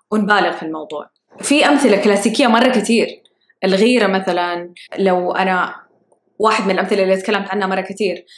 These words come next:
لو أنا لما اتولدت بعدي بفترة بسيطة،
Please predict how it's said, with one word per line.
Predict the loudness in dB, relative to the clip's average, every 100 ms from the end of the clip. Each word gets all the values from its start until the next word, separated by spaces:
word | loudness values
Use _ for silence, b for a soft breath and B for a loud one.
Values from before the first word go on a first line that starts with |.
| B -2
لو | 0 2
أنا | 0 0 -2 -2
لما | -4 -4
اتولدت | -2 -2 -2 -4 -10 -6
بعدي | -4 -2 -4 -6 -8 -16 _ _ _ _ _ -18
بفترة | -8 -6 -6 -4 -4
بسيطة، | -4 -2 -2 -2 -4